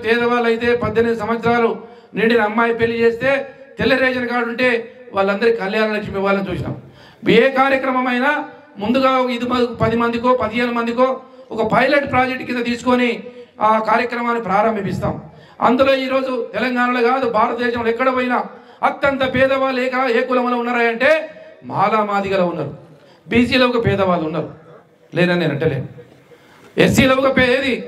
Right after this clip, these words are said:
ఓసీలో ఒక పేదవాళ్ళు ఉన్నారు, నేను అంటలేను లేరని. మైనారిటీలో ఒక పేదవాళ్ళు ఉన్నారు, నేను అంటలేను లేరని. కానీ అందరికన్నా ఎక్కువ జనాభా పేదరికంలో అణగారిపోతున్న కులం ఏదయ్యా అంటే అది మాలా మాదిగ. మరి అలాంటి వాళ్ళకి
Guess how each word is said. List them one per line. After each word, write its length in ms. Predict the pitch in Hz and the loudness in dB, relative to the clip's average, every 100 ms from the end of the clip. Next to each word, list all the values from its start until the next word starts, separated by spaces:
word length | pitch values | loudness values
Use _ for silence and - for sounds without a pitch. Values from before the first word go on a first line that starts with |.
| - - 240 | -14 -2 2
ఓసీలో 300 | 262 277 262 | 2 2 2
ఒక 100 | 254 240 | 0 -2
పేదవాళ్ళు 400 | 262 262 240 233 | -2 0 0 -2
ఉన్నారు, 200 | 226 202 - - - - | -2 -4 -8 -16 -20 -8
నేను 120 | 170 175 | -4 -2
అంటలేను 340 | 202 196 175 - - | 0 0 -2 -6 -4
లేరని. 280 | 170 175 135 - - - 175 | 0 0 -2 -8 -16 -6 0
మైనారిటీలో 540 | 262 302 311 302 285 269 | 2 4 2 2 2 0
ఒక 80 | 262 | 0
పేదవాళ్ళు 360 | 269 262 254 233 | -2 0 0 -2
ఉన్నారు, 200 | 233 214 - - - - | -2 -2 -4 -12 -20 -8
నేను 140 | 180 185 | -4 -2
అంటలేను 320 | 185 202 170 170 | 0 0 0 0
లేరని. 280 | 180 151 135 - - - - | 0 0 -4 -12 -20 -20 -4
కానీ 360 | 117 110 147 254 311 - - - - 175 | -2 2 2 2 0 -6 -16 -20 -6 0
అందరికన్నా 760 | 269 320 294 285 269 277 262 247 247 | 2 4 4 4 0 0 0 0 0
ఎక్కువ 220 | 262 320 320 | -2 -2 0
జనాభా 400 | 247 262 254 254 214 - - - _ 165 | 2 2 2 0 0 -6 -18 -20 _ -6
పేదరికంలో 560 | 202 247 269 277 269 240 | -2 -2 -2 -2 0 0
అణగారిపోతున్న 640 | 233 240 240 226 220 220 208 | 2 2 2 0 -4 -6 -4
కులం 200 | 214 240 226 | -2 0 0
ఏదయ్యా 280 | 220 208 196 | 0 0 0
అంటే 200 | 196 220 180 - - - | 0 -2 -2 -6 -18 -12
అది 120 | 147 151 | -6 0
మాలా 260 | 147 170 175 160 | 2 4 2 0
మాదిగ. 300 | 151 147 143 143 127 - - - - 214 | -2 -4 -2 -4 -4 -10 -20 -20 -2 0
మరి 100 | 247 | 2
అలాంటి 240 | 262 262 233 | 2 2 2
వాళ్ళకి 240 | 269 285 | 2 0